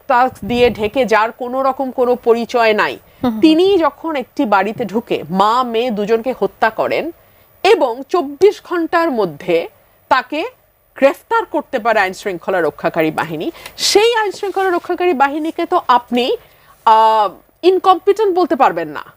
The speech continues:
Speaker 2: হুম, হুম, হুম।
Speaker 1: They are very competent। তার মানে তারা কোনো জায়গায় তাদের কম্পিটেন্স এক্সারসাইজ করে, কোনো জায়গায় তারা তাদের কম্পিটেন্স এক্সারসাইজ করে না। আমরা দেখতে পাচ্ছি হাদির ঘটনায় তারা তাদের কম্পিটেন্স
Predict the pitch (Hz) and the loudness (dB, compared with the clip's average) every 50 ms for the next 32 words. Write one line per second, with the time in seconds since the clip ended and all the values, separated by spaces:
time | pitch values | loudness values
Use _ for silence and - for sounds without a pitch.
0 | - 262 254 233 247 226 240 262 302 349 _ _ - 214 320 349 370 359 285 415 | -6 -4 -4 -4 -4 -6 -8 -10 -12 -12 _ _ 0 2 4 4 4 2 0 0
1 | 453 508 539 508 427 302 262 - 220 - - 156 123 98 - - _ _ _ _ | 0 0 0 2 2 0 0 -2 -8 -10 -10 -10 -12 -14 -20 -20 _ _ _ _
2 | _ _ - 311 330 339 370 427 427 453 - 349 320 330 381 381 - 320 302 349 | _ _ 0 0 2 2 0 -2 -4 -2 0 0 2 2 2 0 -2 -2 -2 -2
3 | 359 381 381 381 359 381 339 311 330 - 277 269 262 - 302 254 339 339 311 - | -2 -2 -2 -2 -2 -2 -2 -2 0 2 2 2 2 0 -2 -2 0 0 0 0
4 | 240 - - - 269 - - 320 302 320 - - - 311 320 415 554 - _ _ | -2 0 0 0 0 2 2 2 2 2 0 0 2 2 2 0 -4 -10 _ _
5 | _ - 339 330 381 349 359 302 330 311 285 254 240 226 233 233 233 220 - 208 | _ 2 4 6 6 6 4 4 2 2 2 0 0 0 -2 -4 -4 -4 -4 -4
6 | 190 180 - 202 247 240 208 - 156 - - 180 - - 196 220 247 - - - | -4 -4 -4 -6 -4 -4 -4 -4 -6 -6 -8 -10 -4 -2 -2 -2 -4 -6 -4 0
7 | 170 131 113 104 113 104 - - - - - _ _ _ _ - - - - 262 | 2 2 2 0 -2 -6 -10 -12 -14 -18 -20 _ _ _ _ -20 -6 0 2 2
8 | 277 285 302 311 415 415 302 320 - _ - 285 262 - 180 - - - - - | 2 2 0 -2 -2 -2 -2 -4 -6 _ -6 -6 -4 -2 -4 -4 -4 -8 -10 -8
9 | 269 254 - - - 208 208 208 294 320 302 - - 226 208 - 202 165 147 113 | -8 -8 -6 -2 0 0 0 2 0 0 0 -2 -2 -4 -2 -2 -2 -2 -2 -2
10 | - - 349 - - 202 180 196 202 - 190 180 180 185 - 151 147 156 - 165 | -2 -4 -6 -4 0 0 2 2 2 2 0 0 0 0 -2 -4 -4 -2 -2 -4
11 | - 214 226 | -2 -4 -4